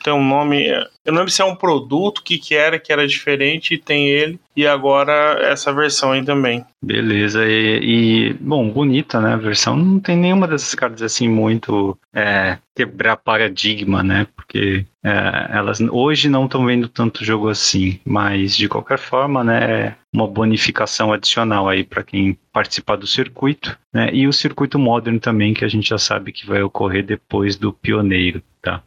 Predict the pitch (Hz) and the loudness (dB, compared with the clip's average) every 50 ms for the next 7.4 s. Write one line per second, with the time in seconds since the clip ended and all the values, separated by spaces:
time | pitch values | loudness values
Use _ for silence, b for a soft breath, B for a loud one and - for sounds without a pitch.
0 | - - 151 - - - 156 151 151 147 156 165 156 143 143 139 151 165 160 180 | -4 -4 -4 -4 -4 -4 -2 0 0 0 2 0 0 2 0 0 0 0 0 0
1 | 185 175 156 160 165 160 165 170 170 160 143 135 135 139 151 147 143 143 147 156 | 0 0 0 0 0 2 2 2 2 2 2 0 0 0 0 0 2 2 2 2
2 | 156 156 160 160 151 143 - 135 131 131 131 131 120 123 - 127 123 123 - - | 2 0 0 0 0 0 0 0 0 2 2 0 -2 0 0 -2 0 0 0 0
3 | 135 139 143 139 135 139 139 139 135 139 147 139 143 - 143 143 139 135 131 135 | 2 2 2 2 0 0 0 0 2 2 0 0 0 0 0 2 2 2 2 2
4 | 135 143 143 139 135 135 131 123 127 139 139 - 147 147 131 135 127 - - - | 2 2 2 0 0 0 0 0 0 0 0 0 0 0 0 0 -2 -4 -4 -2
5 | 143 160 190 208 - - 220 226 226 B B B _ _ - - 147 143 139 139 | -2 0 0 -2 -2 -2 -2 -2 -4 B B B _ _ -2 0 2 2 2 2
6 | 147 156 147 151 151 143 139 139 139 139 139 139 139 135 131 135 139 143 143 - | 2 2 2 0 0 0 0 2 2 2 2 2 2 0 0 0 0 0 0 0
7 | - 151 156 170 202 240 269 | 0 0 0 2 2 0 0